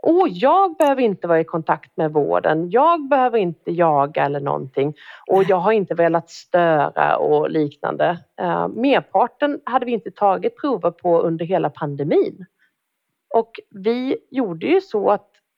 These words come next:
Speaker 1: många av dem hade inte ett bra blodtryck i, enligt W H O. Ehm, många var ju också att vi behövde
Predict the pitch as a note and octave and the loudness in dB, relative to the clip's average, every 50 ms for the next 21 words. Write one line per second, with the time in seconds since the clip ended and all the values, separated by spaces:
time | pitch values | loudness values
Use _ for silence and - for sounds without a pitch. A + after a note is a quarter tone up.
0 | _ _ _ - A#3 A#3 B3 C4+ A3+ F3+ D#3 D3 D3+ G3 A#3 B3 A#3+ - - G3 | _ _ _ -8 -4 0 2 2 2 0 -2 -4 -2 0 2 2 2 2 0 -2
1 | G3+ A3 A#3 A3+ G#3 A#3 A#3+ G3 D#3+ C#3+ C#3 C#3 F3+ G3 A#3+ C#4+ D4+ C#4 _ - | -4 -4 -4 -4 -2 0 0 0 0 -2 -4 -4 -2 -2 -2 -4 -4 -6 _ -2
2 | B3+ B3+ B3 _ - A#3+ A#3 A3 A3 A#3 A3+ A3+ A#3+ A3 G3 - - - A3+ B3+ | -2 -2 -2 _ -4 -2 0 2 2 0 0 -4 -8 -8 -10 -10 -6 -4 -4 -4
3 | - - - - - - - - - - A3+ G#3+ G#3 - - - A3 G#3 G3+ G#3+ | -6 -10 -20 -20 -20 -20 -20 -20 -14 -10 -8 -6 -6 -4 -4 -4 -4 -2 -2 -2
4 | G#3 G#3 _ - G3+ G#3+ A3 A3 G3 G3+ G#3+ G#3 G3 F#3+ G3 B3 C#4 C#4 C#4 _ | -2 -4 _ -8 -2 0 0 0 2 2 2 2 2 0 -2 -4 -10 -10 -10 _
5 | - - A3+ A3 G#3 G3+ G3+ G3 G3+ G3+ G#3 - - A3 A3 A#3+ A3+ G3 F3+ F3+ | -10 -6 -4 -4 -2 -2 -2 -2 -2 -4 -6 -10 -8 -4 0 2 2 2 2 0
6 | F3 E3 E3 E3+ F#3 G#3+ A#3+ - - _ - G#3+ G#3+ A3 A3 G#3+ G#3+ G#3+ G#3+ G#3 | -4 -4 -2 -2 0 0 0 0 -2 _ -10 -2 0 2 2 2 2 2 2 2
7 | A3 G3+ - - - - - G#3+ - - G3+ F#3 - G3+ F3 E3+ F#3 E3+ D#3+ D#3+ | 0 -2 -4 -8 -10 -4 -4 -4 -4 -6 -8 -4 -4 -4 -4 -2 0 0 0 0
8 | D#3+ E3 - G#3 G#3 | -2 -2 0 0 0